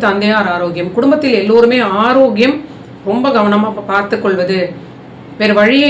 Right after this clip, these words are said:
இல்லை அப்படிங்கிறத நீங்க புரிந்து கொள்வது ஒரு பாதுகாப்பை கொடுக்கும். Prevention is better அப்படிங்கிறது நமக்கு தெரியும். மேலும் உங்களுக்கு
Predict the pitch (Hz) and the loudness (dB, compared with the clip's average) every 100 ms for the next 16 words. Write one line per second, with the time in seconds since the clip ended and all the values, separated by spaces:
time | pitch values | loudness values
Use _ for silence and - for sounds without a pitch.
0 | 233 208 208 - 180 180 185 202 175 165 | 2 2 0 -2 -4 -4 -4 -4 -4 -6
1 | 185 180 185 175 170 233 220 180 160 180 | -6 -6 -6 -6 -2 0 0 -2 -6 -2
2 | 214 285 269 233 208 196 180 220 262 - | 0 0 0 -2 -4 -4 -4 -4 -6 -10
3 | - - 208 220 202 208 190 - 180 175 | -16 -6 -2 -2 -2 -4 -4 -6 -6 -4
4 | 180 175 175 175 175 175 175 156 - 170 | -4 -6 -6 -6 -4 -4 -8 -8 -6 -6
5 | 170 208 - - - - - - - - | -6 -8 -12 -20 -20 -20 -20 -20 -20 -14
6 | 214 240 320 349 302 247 233 | -2 2 2 2 2 0 2